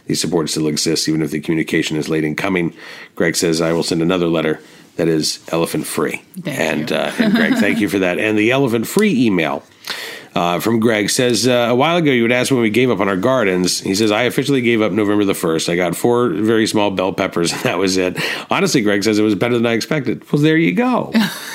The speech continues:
Speaker 1: Have no expectations, Greg, and be, and be surprised and amazed. I have, like, four hundred percent more garden than I thought I was going to have. <laughs> 'Cause I thought I was gonna have nothing.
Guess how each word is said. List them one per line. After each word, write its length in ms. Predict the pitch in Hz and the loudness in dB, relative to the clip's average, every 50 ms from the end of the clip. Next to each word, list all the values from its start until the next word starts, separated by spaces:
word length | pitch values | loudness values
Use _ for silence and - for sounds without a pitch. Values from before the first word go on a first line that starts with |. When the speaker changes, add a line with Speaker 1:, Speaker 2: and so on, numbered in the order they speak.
| - - - - - - - _ _ | -12 -12 -12 -14 -16 -20 -20 _ _
Speaker 1:
Have 300 | - - 139 147 135 139 | -4 -2 -2 0 2 2
no 240 | 139 135 139 147 156 | 4 4 4 4 4
expectations, 720 | 170 170 165 - 175 170 160 165 - 220 214 214 214 180 | 2 0 0 0 0 0 2 2 0 0 2 0 0 0
Greg, 320 | - - 156 147 - 175 175 | 2 0 0 0 2 0 0
and 140 | 160 139 117 | 2 2 4
be, 400 | 139 143 143 147 147 143 - 147 | 4 4 4 4 4 2 2 2
and 100 | 147 143 | 0 2
be 120 | 143 151 | 2 0
surprised 560 | 147 - 165 147 - 147 156 156 160 160 151 196 | 2 0 0 0 0 0 2 2 2 2 2 2
and 80 | 185 | 2
amazed. 420 | 185 208 240 247 233 151 113 107 113 | 2 2 2 4 2 2 2 2 0
I 120 | 131 160 | 0 2
have, 200 | 156 151 165 156 | 2 2 0 0
like, 200 | 143 147 147 127 - | 0 0 -2 -2 -4
four 540 | - - - - - 165 160 156 151 143 - | -8 -10 -6 -2 0 2 2 2 2 0 0
hundred 420 | - 151 151 143 147 147 135 - | 0 0 0 2 2 0 0 0
percent 480 | - 147 123 - - 147 143 139 127 110 | 0 0 2 2 2 2 2 2 2 2
more 380 | 135 143 143 143 143 143 139 | 2 4 4 4 4 2 2
garden 460 | 135 123 135 135 135 139 139 139 139 139 | 2 2 2 2 2 2 2 2 2 2
than 80 | 139 | 2
I 180 | 135 135 139 131 | 2 2 2 0
thought 240 | 113 131 127 131 127 | 0 0 0 2 2
I 60 | 127 | 2
was 160 | 127 127 117 | 2 2 2
going 180 | 113 117 117 110 | 2 2 2 2
to 60 | 104 95 | 0 0
have. 320 | 90 90 82 76 71 - - | 0 0 -2 -2 -4 -6 -10
<laughs> 80 | - - 285 330 330 - 349 359 - 339 359 - - 320 359 359 - 302 320 302 - - - _ _ - | -6 -2 -2 0 0 0 -2 -2 0 -2 -2 -2 -2 -4 -4 -2 -2 -4 -4 -4 -6 -14 -20 _ _ -4
'Cause 100 | - 82 | -2 0
I 100 | 78 80 | 0 0
thought 120 | 85 82 | 0 0
I 40 | 82 | 0
was 80 | 80 | 0
gonna 140 | 80 82 80 | 0 0 0
have 80 | 80 80 | 0 0
nothing. 300 | 78 80 76 76 - | -2 -2 -4 -6 -10